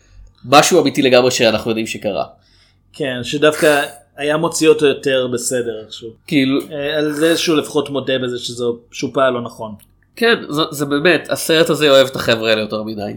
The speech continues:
Speaker 1: והוא לא מסוגל, הוא לא מסוגל להיכנס לעובי הקורה עם מה זה אומר להיות המנהיג של ארגון כזה גדול, שנושא על כתפיו כזו היסטוריה,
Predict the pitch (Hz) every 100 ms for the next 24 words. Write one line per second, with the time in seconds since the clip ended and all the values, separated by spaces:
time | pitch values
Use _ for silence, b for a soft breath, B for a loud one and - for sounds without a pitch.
0 | - 131 143 147 143 147 135 131 127 123
1 | b b b _ 156 151 165 - 143 139
2 | 135 - 135 123 139 127 135 131 127 131
3 | 123 123 117 113 107 123 123 139 127 127
4 | 123 120 123 117 120 113 - 120 117 117
5 | 117 b b b 160 147 127 160 160 151
6 | 139 143 127 127 123 - 123 - 139 135
7 | - 127 131 131 123 127 123 127 123 117